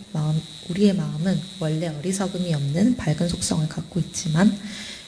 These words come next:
경계에 따라 어리석음이 생기니 그 경계에 따라 우리의 마음을 알아차리고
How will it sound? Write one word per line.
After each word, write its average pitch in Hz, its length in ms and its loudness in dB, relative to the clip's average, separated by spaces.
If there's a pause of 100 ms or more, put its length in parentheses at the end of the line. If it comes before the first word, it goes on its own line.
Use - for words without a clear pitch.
경계에 175 540 0
따라 165 460 2
어리석음이 170 680 2
생기니 185 720 2
그 170 300 -2
경계에 170 520 4
따라 165 440 2
우리의 170 340 2
마음을 160 380 4
알아차리고 165 920 2